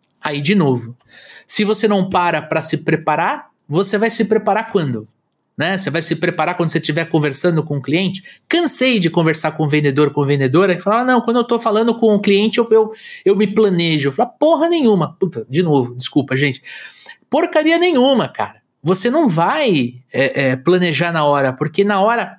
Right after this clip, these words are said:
é tanta coisa acontecendo, é tanto estímulo, né? É tanta reação que você tá decodificando aqui, a hora emocional, a hora racional, que você não vai pensar. Agora, se você desenha, e eu e o Dani, a gente já desenha, né, essas,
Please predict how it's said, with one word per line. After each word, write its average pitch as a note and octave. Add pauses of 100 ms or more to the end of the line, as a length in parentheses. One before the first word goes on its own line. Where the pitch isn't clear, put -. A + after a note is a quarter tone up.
(120)
é F#3
tanta C#4
coisa F#3+
acontecendo, E3
é -
tanto F4+
estímulo, G3+
né? G#3+ (380)
É D#3
tanta D#4
reação B3
que G3
você F#3+
tá G3
decodificando F#3+
aqui, G#3
a D#3+
hora A#3
emocional, G3+
a -
hora G#3
racional, G3 (380)
que -
você D#4+
não E4+
vai F#3
pensar. C3
Agora, E3+
se -
você A3+
desenha, D#3 (460)
e C#3
eu A#3
e C4+
o G3
Dani, F3
a F3+
gente E3+
já F3+
desenha, F3 (180)
né, F#3
essas, D#3